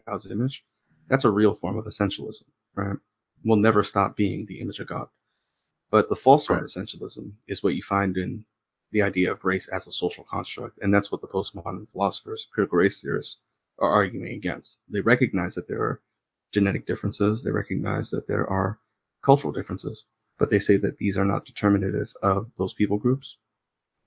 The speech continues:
Speaker 1: and those people groups are basically allowed to, should be allowed to, define themselves, right? That, that's
Speaker 2: Yeah.
Speaker 1: what you're getting down to. You know, you're saying, "Take me out of the category because you are pigeonholing me,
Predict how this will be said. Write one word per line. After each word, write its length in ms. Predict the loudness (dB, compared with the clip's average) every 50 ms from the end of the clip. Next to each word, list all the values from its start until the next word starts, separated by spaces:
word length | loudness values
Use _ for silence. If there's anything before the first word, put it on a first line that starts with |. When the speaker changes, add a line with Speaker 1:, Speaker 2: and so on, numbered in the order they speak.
| _ _ _ -4
Speaker 1:
and 260 | -2 0 0 2 0
those 160 | 0 -2 -2 0
people 240 | -2 -2 -2 -2
groups 440 | -2 0 0 0 0 -4 -18 _ _ _ _ _ _ _ _ _ _ 0
are 160 | 2 2 4
basically 460 | 4 2 2 2 -2 0 0 -2 -2
allowed 420 | 0 0 2 4 4 4 4 2
to, 360 | -2 -6 -4 -4 -4 -4 -6 -8 _ _ _
should 220 | -4 2 2 4 4
be 100 | 4 0
allowed 260 | 0 0 -2 -4 -6
to, 240 | -8 -12 -12 -12 -14 _ _ _ _ _ _ _ _
define 340 | -16 -8 0 2 2 4 4
themselves, 600 | 2 -2 -2 -2 -2 -2 -2 -2 -6 -12 -18 -20 _ _ _ _ _ _ -10
right? 220 | -6 -6 -6 -6 -8 _ _ _ _ _ _ _ _ _ _ _ _ -2
That, 180 | 0 0 2 2
that's 300 | 0 0 0 -2 -10 -14 _ _ _ _ _ _ _ _ _ _ _
Speaker 2:
Yeah. 260 | 2 6 6 6 8
Speaker 1:
what 120 | 10 10 10
you're 80 | 10
getting 260 | 10 8 6 6 4 2
down 240 | 2 0 0 -2
to. 260 | -4 -6 -8 -8 -8 -10 _ _ _ -2
You 80 | -2 0
know, 80 | 0
you're 280 | 0 0 0 0 -2 -2
saying, 440 | -2 -2 -2 0 0 -2 -4 -6 _ _ _ _ _ _ _ _ _ _ _ 2
"Take 240 | 2 2 4 4 4
me 40 |
out 120 | 4 6 6
of 80 | 4
the 40 | 2
category 560 | 0 2 2 4 4 2 0 0 0 0 0
because 400 | 0 -2 -4 -4 -2 -4 -2 -2
you 280 | -4 -4 -4 -2 -2 0
are 220 | 0 0 -2 -2
pigeonholing 640 | -4 0 -2 0 2 2 0 0 0 -2 -2 -2 -2 -2
me, 200 | -2 -4 -4